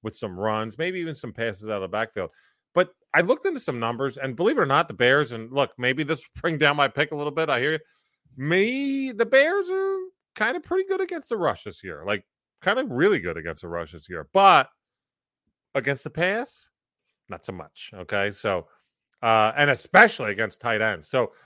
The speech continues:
I looked into it. They're third worst in the league, allowing thirty-four receptions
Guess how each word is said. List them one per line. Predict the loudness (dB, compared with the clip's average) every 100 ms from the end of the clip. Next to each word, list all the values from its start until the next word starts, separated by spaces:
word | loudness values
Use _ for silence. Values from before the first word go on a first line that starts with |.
| -4
I | 0
looked | 2 2
into | 0 0 -2
it. | -4 _ 2
They're | 4
third | 4 0 4 6 6 2
worst | 0 2 0 -4
in | -8
the | -6
league, | -4 -4 -6 -8 _ -10
allowing | -2 0 0 -2 -8 _ _
thirty-four | 0 0 -4 -8 -6 -6
receptions | -8 -12 -8 -8 -8 -12 -14 -16